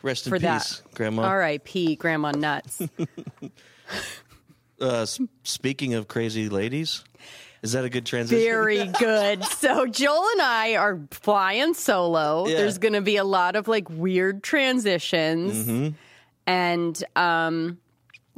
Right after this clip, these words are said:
Speaker 2: I don't know how it's, how it's gonna go. I feel hopeful. You know, we're the two, we're the t-, two dirtbags
Speaker 1: Yep.
Speaker 2: back together.
Speaker 1: That's
Speaker 2: The
Speaker 1: right.
Speaker 2: Ridge crew.
Speaker 1: O Gs.
Speaker 2: The O Gs, dude, been doing it since fucking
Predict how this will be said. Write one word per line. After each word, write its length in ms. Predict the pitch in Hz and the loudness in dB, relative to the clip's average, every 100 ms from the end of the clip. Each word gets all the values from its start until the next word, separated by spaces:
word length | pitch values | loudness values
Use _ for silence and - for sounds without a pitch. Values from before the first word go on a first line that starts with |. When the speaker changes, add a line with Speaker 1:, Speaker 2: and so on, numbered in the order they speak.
| - | -2
Speaker 2:
I 60 | 254 | 0
don't 120 | 294 | 2
know 160 | 277 | 0
how 160 | 247 247 | 2 0
it's, 380 | 226 - - - | -2 -8 -12 -6
how 180 | 226 214 | 0 2
it's 140 | 214 | 0
gonna 200 | - 208 | -2 -2
go. 420 | 190 175 185 226 - | 0 2 2 0 0
I 260 | 170 185 202 | 0 0 -2
feel 600 | - 240 214 196 180 - | -4 0 2 2 -2 -4
hopeful. 800 | - 185 180 - 262 277 320 - _ _ _ _ _ _ | -4 -2 -2 -2 0 2 0 -6 _ _ _ _ _ _
You 100 | 220 | 0
know, 400 | 208 185 208 262 - | 2 2 0 -4 -2
we're 140 | 190 190 | 0 2
the 140 | 196 | 0
two, 340 | - 214 196 | -2 -2 -2
we're 140 | 180 190 | 0 0
the 120 | 180 | -2
t-, 280 | - 202 175 - | -2 -4 -4 -6
two 260 | - 208 202 | -6 -4 -2
dirtbags 800 | 190 185 196 190 220 220 - - - | 0 0 2 2 0 -6 -18 -20 -8
Speaker 1:
Yep. 160 | 120 131 _ - | -8 -8 _ 0
Speaker 2:
back 240 | 165 - | 0 -2
together. 640 | 190 165 170 202 220 240 - | -2 0 2 0 0 -4 -4
Speaker 1:
That's 80 | - | 0
Speaker 2:
The 100 | 175 | 0
Speaker 1:
right. 120 | 160 | 2
Speaker 2:
Ridge 460 | 165 165 196 196 - | 2 2 0 -4 -4
crew. 420 | 180 170 196 269 _ _ - | 0 2 0 -2 _ _ -6
Speaker 1:
O 160 | 110 | -6
Gs. 560 | 104 113 120 95 - - | -2 -2 -2 -4 -6 -2
Speaker 2:
The 140 | 185 160 | 0 2
O 180 | 180 | 0
Gs, 600 | 180 165 175 208 254 247 - | 0 -2 0 0 -2 -4 -4
dude, 360 | 214 240 240 | -2 0 0
been 200 | 190 180 | -2 0
doing 280 | 175 175 185 | 0 0 0
it 200 | 185 - | -2 -4
since 380 | - 185 165 - | -2 -2 -2 -2
fucking 640 | 180 175 180 165 160 170 | -2 0 -2 -2 -4 -6